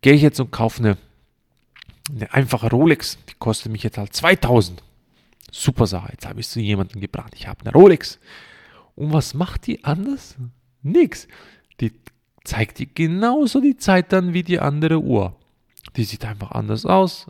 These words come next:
andere Materialien, andere Marke. So, und nun? Was ist dabei Spannendes?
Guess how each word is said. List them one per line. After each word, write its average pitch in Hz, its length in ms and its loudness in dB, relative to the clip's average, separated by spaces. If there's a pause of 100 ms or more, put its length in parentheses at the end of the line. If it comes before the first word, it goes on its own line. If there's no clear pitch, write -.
andere 95 320 -6
Materialien, 120 800 0 (220)
andere 98 320 -6
Marke. 87 580 -8 (760)
So, 90 240 -8 (840)
und 117 200 -2
nun? 151 220 0 (800)
Was 107 160 -4
ist 135 160 -4
dabei 117 220 2
Spannendes? 226 640 -4